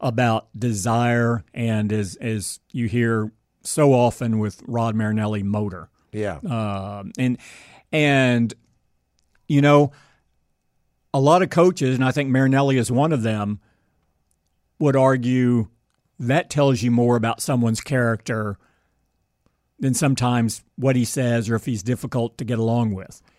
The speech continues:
Speaker 1: If this guy plays hard every single time he's out there through the sna-, you know, through the whistle, uh, that tells me more about who he is and, and his passion for the sport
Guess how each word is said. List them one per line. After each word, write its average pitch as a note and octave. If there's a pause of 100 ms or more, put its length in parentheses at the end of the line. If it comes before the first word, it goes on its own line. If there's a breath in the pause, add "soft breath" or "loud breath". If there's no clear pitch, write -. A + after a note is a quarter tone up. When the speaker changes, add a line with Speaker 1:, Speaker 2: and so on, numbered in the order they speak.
(140)
Speaker 1:
If D3
this D3+
guy C#3
plays D3
hard C#3
every C#3+
single C#3+
time C3+
he's A#2+
out B2+
there G#2+ (460)
through E3
the D3
sna-, D3
you C#3+
know, A#2+
through E3
the C#3
whistle, B2 (640)
uh, A#2
that A#2
tells D3
me B2
more A#2
about A2
who C3
he A2+
is A2+
and, A#2+
and A#2
his A2
passion B2+
for A#2+
the A2
sport A2+